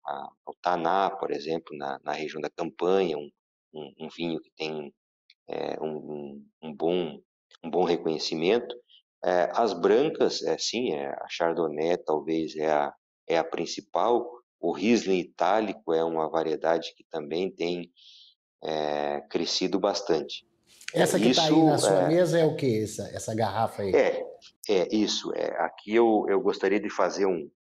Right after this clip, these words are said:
Speaker 1: um, um parêntese, que, que é, é, eu tava comentando de variedades viníferas, né?
Speaker 2: Certo.
Speaker 1: E a Embrapa,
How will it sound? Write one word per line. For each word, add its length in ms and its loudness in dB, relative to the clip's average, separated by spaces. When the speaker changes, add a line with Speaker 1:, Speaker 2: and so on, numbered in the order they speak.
Speaker 1:
um, 220 -12
um 60 -16
parêntese, 640 0
que, 800 4
que 220 4
é, 600 4
é, 560 -2
eu 100 -8
tava 300 0
comentando 580 0
de 160 -2
variedades 760 0
viníferas, 600 -4
né? 120 -10
Speaker 2:
Certo. 280 2
Speaker 1:
E 40 4
a 40 4
Embrapa, 920 2